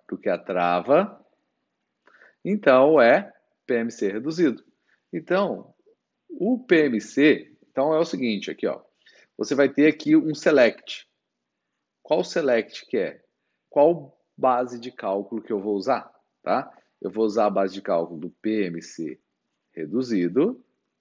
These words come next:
ou a base de cálculo calculado por M V A, tá? Dos dois, qual que é as duas opções? Quem vai definir isso vai ser a trava,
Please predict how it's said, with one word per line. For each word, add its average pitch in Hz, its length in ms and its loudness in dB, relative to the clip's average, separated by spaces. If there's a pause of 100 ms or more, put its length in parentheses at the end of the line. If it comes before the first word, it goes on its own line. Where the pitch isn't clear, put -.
(1300)
ou 127 760 4 (340)
a 127 120 2
base 107 420 0
de 127 100 -6
cálculo 104 680 -2
calculado 107 800 -2
por 117 220 -2
M 104 180 0
V 117 140 2
A, - 220 0 (560)
tá? 131 340 -2 (340)
Dos 180 240 -2
dois, 156 340 2
qual 202 320 0
que 202 80 -4
é 180 40 2
as 147 80 -4
duas 135 180 -2
opções? 87 440 -8 (280)
Quem 185 220 -2
vai 175 180 4
definir 127 680 2
isso 127 240 -2
vai 131 180 0
ser - 420 -2
a 135 320 -2 (640)
trava, 95 880 -2